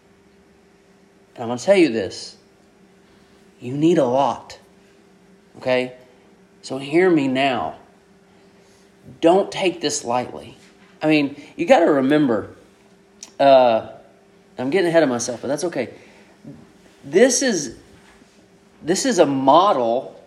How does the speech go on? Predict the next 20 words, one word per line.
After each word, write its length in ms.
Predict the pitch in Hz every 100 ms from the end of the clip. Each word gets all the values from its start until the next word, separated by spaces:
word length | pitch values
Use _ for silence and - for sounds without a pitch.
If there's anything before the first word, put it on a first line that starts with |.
| _ _ _ _ _ _ _
but 120 | 160
it's 140 | 170
also 380 | - 202 226 214
Jesus 480 | 160 196 165 156 -
teaching 480 | - 208 170 160 139
us 160 | 117
something, 600 | - 123 117 95 73 76 - _ _ _ _ -
right? 300 | 123 127 - - - - _
Not 300 | - 190 190
just 180 | 165 180
how 220 | - 151
to 80 | 135
pray, 400 | 117 - 117 110
but 260 | 107 117 - - - - - - - _ _ _ _ _ _ -
what 360 | 135 170 -
he's 260 | - 202 175
telling 340 | - 175 165
us 140 | 147 139
to 100 | -
pray, 540 | - 143 131 113 110